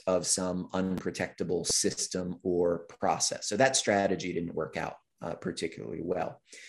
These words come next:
What we've seen more recently is companies are starting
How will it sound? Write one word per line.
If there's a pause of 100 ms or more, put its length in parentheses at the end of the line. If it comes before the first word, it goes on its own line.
(320)
What
we've
seen
more
recently
is
companies
are
starting